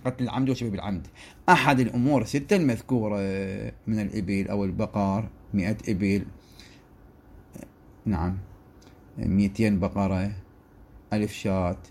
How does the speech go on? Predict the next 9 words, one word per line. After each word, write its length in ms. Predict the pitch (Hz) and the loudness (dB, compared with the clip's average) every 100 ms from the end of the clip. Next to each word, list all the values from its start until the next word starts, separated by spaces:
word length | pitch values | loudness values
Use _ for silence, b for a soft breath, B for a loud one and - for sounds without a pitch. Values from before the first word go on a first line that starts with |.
| - | -10
عشرة 320 | 107 104 - 104 | -6 -4 0 2
آلاف 200 | 101 90 | 2 2
درهم، 520 | 101 98 98 92 82 95 | 0 0 0 0 -2 -2
مائتا 280 | 95 107 | 0 0
حلة، 420 | 104 104 90 98 98 B B B B | 0 0 0 0 -2 B B B B
وهي 720 | 123 165 247 175 143 135 120 110 | 2 8 8 8 6 4 4 2
تحمل 720 | - 190 - - 123 120 113 - | 2 2 2 -2 0 0 -2 -2
على 200 | 147 185 | 0 2
العاقلة. 1040 | 190 - 135 107 - 98 92 92 85 85 | 0 0 -2 -4 -6 -6 -4 -4 -6 -8